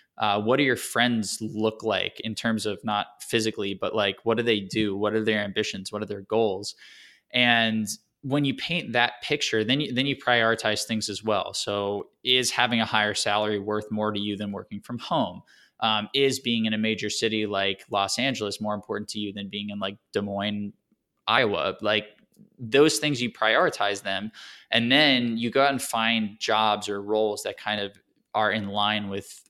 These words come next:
what you're looking for. So for me, um, I mentioned, you know, one, I wanted to be in a big city because I, I, it was a happening place, and I, I'd kind of grown up all over the place, um, but I never really had, coming from Wake Forest is a very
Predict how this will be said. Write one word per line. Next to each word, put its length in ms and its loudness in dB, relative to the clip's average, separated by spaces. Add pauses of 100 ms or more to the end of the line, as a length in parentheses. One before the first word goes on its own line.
(140)
what 180 -2
you're 140 -4
looking 260 -6
for. 400 -14 (440)
So 180 4
for 160 0
me, 640 2 (160)
um, 760 0
I 160 0
mentioned, 600 0
you 100 0
know, 100 -2
one, 240 4
I 80 4
wanted 220 2
to 60 -4
be 120 0
in 60 -2
a 40 -6
big 200 -2
city 280 -2
because 680 -6 (180)
I, 220 -18
I, 100 -14
it 80 -4
was 160 -4
a 40 -2
happening 460 -2
place, 320 2
and 80 -2
I, 360 2 (640)
I'd 200 6
kind 140 6
of 100 -2
grown 260 6
up 220 2
all 260 2
over 200 2
the 80 2
place, 640 2
um, 440 4
but 140 6
I 80 6
never 260 2
really 220 4
had, 520 4
coming 200 0
from 160 -4
Wake 180 2
Forest 360 0
is 100 -4
a 40 -4
very 540 0